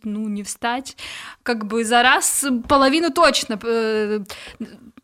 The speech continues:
с-, с-, скорее всего, сезон целиком, но если у, у вас времени нет, то четыре за раз, это, мне кажется, каждый посмотрел. Потом,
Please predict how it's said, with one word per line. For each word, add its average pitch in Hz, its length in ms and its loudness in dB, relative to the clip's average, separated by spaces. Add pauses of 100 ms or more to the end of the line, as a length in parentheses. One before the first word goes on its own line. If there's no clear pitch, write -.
(140)
с-, - 220 -14
с-, - 180 -4
скорее 277 380 0
всего, 240 220 -4
сезон 247 420 0
целиком, 330 520 0
но 233 60 2
если 233 200 -2
у, 220 80 0 (180)
у - 40 -8
вас 220 200 -4
времени 302 320 0
нет, 233 260 -2 (380)
то 247 120 0
четыре 269 460 0
за 220 160 -2
раз, 233 320 -2
это, 220 160 -10
мне 214 140 -6
кажется, 202 440 -10
каждый 202 360 -10
посмотрел. 214 640 -10 (440)
Потом, 233 260 -6